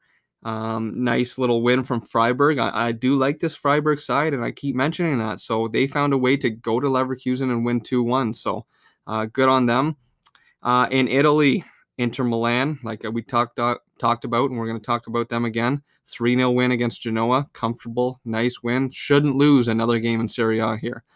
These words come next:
Um, the one play we made, Roma, A C Milan, like I mentioned, both teams to score in over two point five. Uh, looked a little, looked a little dicey at first, but we found a penalty in the forty-first minute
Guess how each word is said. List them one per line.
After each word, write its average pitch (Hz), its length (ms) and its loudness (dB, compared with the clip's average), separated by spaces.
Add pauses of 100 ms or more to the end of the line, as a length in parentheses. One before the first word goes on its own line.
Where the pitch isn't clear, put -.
(640)
Um, 123 500 4 (640)
the 127 140 2
one 143 240 4
play 156 160 4
we 151 120 2
made, 160 380 2 (160)
Roma, 147 460 2
A 139 100 2
C 143 180 -2
Milan, 147 380 0
like 107 220 -6
I 123 100 -2
mentioned, 131 420 -4
both 123 200 -4
teams 139 180 -4
to 139 60 -10
score 139 280 0
in 135 60 0
over 127 220 -2
two 135 160 -4
point 131 260 -2
five. 131 420 -2 (540)
Uh, 113 180 -4
looked 139 260 -2
a 147 40 0
little, 135 340 0 (360)
looked 190 260 0
a 175 80 4
little 170 160 6
dicey 135 460 2
at 120 120 -4
first, 156 280 2
but 123 80 -2
we 120 100 0
found 131 240 0
a 120 60 -4
penalty 139 500 0
in 123 80 0
the 117 80 -2
forty-first 127 580 -2
minute 127 280 -2